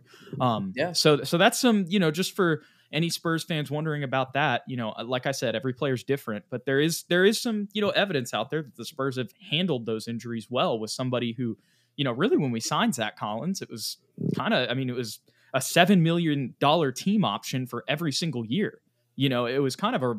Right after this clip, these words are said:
Speaker 1: not a risky contract, but it was a low risk contract because of
Speaker 2: Mm-hmm.
Speaker 1: those injuries. So,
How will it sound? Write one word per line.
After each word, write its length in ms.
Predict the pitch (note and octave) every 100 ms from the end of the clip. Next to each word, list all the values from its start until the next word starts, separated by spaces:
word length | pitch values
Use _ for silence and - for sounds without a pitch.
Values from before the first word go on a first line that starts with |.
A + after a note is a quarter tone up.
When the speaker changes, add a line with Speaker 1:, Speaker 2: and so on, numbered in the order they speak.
| -
Speaker 1:
not 180 | - G3+
a 80 | F3+
risky 400 | A2+ D3+ - G#3+
contract, 560 | - G#3+ A3 A3 A3+ -
but 60 |
it 60 | D3
was 80 | C3+
a 40 |
low 300 | B2 B2 F3+
risk 320 | F#3 B2 G#2
contract 540 | - A2+ G#2 A#2+ G#2+ -
because 420 | C3 B2+ - C3 A#2+
of 80 |
Speaker 2:
Mm-hmm. 80 | A#2
Speaker 1:
those 160 | A2+ -
injuries. 420 | C#3+ A#2 G#2 G2+
So, 220 | - A#2